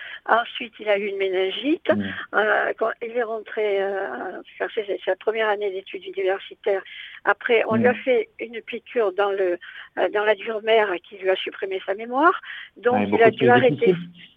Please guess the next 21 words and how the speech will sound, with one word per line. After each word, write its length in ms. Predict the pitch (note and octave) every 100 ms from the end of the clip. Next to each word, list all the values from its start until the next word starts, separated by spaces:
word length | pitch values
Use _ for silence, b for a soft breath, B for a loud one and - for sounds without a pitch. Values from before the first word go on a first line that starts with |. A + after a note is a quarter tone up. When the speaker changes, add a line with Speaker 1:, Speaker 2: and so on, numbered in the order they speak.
| _
Speaker 2:
Mmh. 140 | A2+ - - -
Speaker 1:
Comment ? 300 | - G#3+ B3 C#4 _ _ _ _ _ _ _
Speaker 2:
Oui, 140 | A2+ A#2+
il 60 |
a 40 | G#2+
eu 60 |
beaucoup 240 | G#2 G#2+ G#2
de 60 |
choses 160 | - A#2
difficiles. 520 | A#2 C3+ C3 E3 - C3+
Est-ce 120 | C3+
que 80 | G3+
vous 120 | F#3+
avez 140 | D3 C#3+
une 60 |
question, 360 | D3 D3 - E3+
Monique ? 460 | D3+ C#3 C#3+ - - _ _ _ _ _ _
Speaker 1:
Ben, 120 | - -
c'est 120 | G3+ -
ça. 140 | - - B B
Je, 120 | A3